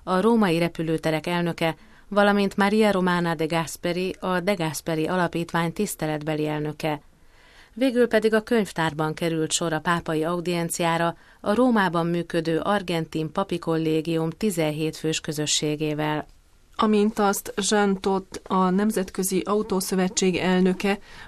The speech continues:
Speaker 2: a Vatikáni Rádiónak elmondta, az audiencián imát kért a pápától a neves autóversenyzőért, Michael Schumacherért,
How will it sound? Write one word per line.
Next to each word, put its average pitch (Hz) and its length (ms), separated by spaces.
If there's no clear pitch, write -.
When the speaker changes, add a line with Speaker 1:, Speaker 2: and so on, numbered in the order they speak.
Speaker 2:
a 180 180
Vatikáni 196 520
Rádiónak 180 560
elmondta, 185 800
az 202 280
audiencián 190 1040
imát 185 420
kért 170 320
a 175 60
pápától 196 680
a - 160
neves 185 400
autóversenyzőért, 185 1500
Michael 180 640
Schumacherért, 190 880